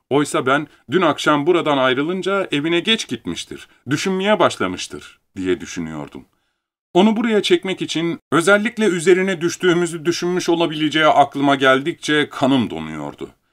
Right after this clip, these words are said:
"Yeter Mariacığım, kaşlarını kaldırıp indirme. Osip Mihaliç yabancımız değildir. Ben de annenim. Senin için kötü olan bir şeyi isteyemem.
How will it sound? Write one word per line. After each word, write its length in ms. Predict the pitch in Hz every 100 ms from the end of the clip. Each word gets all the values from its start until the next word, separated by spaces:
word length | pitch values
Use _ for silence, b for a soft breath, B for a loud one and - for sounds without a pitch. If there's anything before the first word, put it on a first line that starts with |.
| _ _ _
"Yeter 300 | 170 185 202
Mariacığım, 680 | 143 90 82 78 78 78 110
kaşlarını 540 | - 151 165 196 220
kaldırıp 420 | 208 202 196 208 190
indirme. 460 | 190 226 135 - _ b b b
Osip 300 | 120 - 143
Mihaliç 500 | 110 104 113 98 -
yabancımız 600 | 110 113 120 120 127 113
değildir. 540 | 120 175 196 104 - - _ _ _
Ben 180 | 185 240
de 60 | 233
annenim. 500 | 143 123 92 82 71 _ _ -
Senin 300 | - 180 208
için 240 | - 202
kötü 240 | 190 185 196
olan 280 | 190 190
bir 120 | 180 190
şeyi 300 | 190 190 185
isteyemem. 640 | 170 - 240 214 87 67